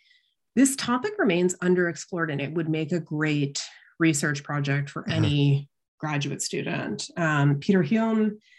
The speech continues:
Speaker 1: in his books Wild Majesty and Colonial Encounters, maybe even Remnants of Conquest, which is a slightly later period, he gives us perhaps the best insight into, um, the Kal-, the world of the Kalinagos.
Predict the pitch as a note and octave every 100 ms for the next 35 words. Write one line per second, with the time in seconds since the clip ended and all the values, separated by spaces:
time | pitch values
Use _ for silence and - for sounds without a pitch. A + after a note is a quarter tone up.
0 | _ - F3+ F3 F3 E3+ C#3+ D#3 D3+ D3
1 | G3+ G#3 G#3+ - A3 G3 F3+ - D#3+ D3+
2 | D3 - G#3+ G3 F#3+ F#3+ F3+ F3 E3 E3
3 | D3+ - - - - E3+ F3 E3 D#3+ D#3+
4 | D#3+ D#3 C#3+ - - F#3+ F#3 F3+ D#3+ D3+
5 | C#3+ F#3 - C#3+ D3 - C3+ E3 E3+ F#3+
6 | F#3 - E3+ D#3+ - - - _ _ _
7 | - C#4+ D4+ D#4 C#4 C#4 - A3+ A3 -
8 | D#3+ C#3+ E3+ F#3 - E3+ E3+ E3 - F3+
9 | F3+ F3+ E3+ E3 - E3 D3+ D3 D3 -
10 | - - D#3 D3+ C#3 C#3 C#3 - E3+ F#3
11 | - E3 D3+ D3 D#3 E3+ E3+ E3 E3+ D#3+
12 | D#3 F3+ G3+ A3 A3+